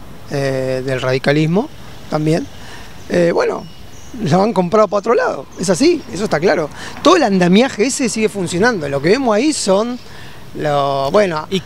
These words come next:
Speaker 2: y
Speaker 1: ¿a
Speaker 2: qué es
Speaker 1: quién
Speaker 2: lo
Speaker 1: hay
Speaker 2: que
Speaker 1: que
Speaker 2: pasó? Me, me llama la atención, ¿por qué caen estos monos, digamos? Fue porque, eh,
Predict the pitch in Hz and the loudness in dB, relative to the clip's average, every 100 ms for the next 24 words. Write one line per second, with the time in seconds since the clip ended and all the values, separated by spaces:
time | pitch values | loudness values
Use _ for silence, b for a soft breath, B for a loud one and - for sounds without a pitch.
0 | - 190 - 269 254 240 170 175 139 156 | 2 4 4 4 2 2 0 2 0 0
1 | 139 123 127 127 131 139 185 165 127 127 | -2 0 -2 -2 0 2 2 2 2 0
2 | - 143 127 131 196 - 165 143 135 131 | 2 2 2 0 0 0 0 2 0 0
3 | 131 113 123 120 104 92 107 110 104 95 | -2 0 0 0 -2 -2 -2 0 0 0
4 | - 127 113 135 135 139 131 123 117 | 2 0 2 2 2 0 2 2 2